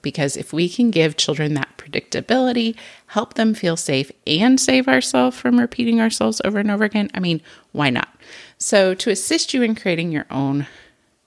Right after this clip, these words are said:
visual schedules, I also have in that same exact workbook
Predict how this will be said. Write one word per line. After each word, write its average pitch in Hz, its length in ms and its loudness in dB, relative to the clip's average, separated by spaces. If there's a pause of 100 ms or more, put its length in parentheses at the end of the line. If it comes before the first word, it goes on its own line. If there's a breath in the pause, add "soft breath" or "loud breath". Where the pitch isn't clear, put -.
visual 339 300 0
schedules, - 520 -4 (320 loud breath)
I 160 500 0
also 190 440 0
have 160 340 0
in 151 180 0
that - 200 0
same 160 400 0
exact 254 460 -2
workbook 135 440 -6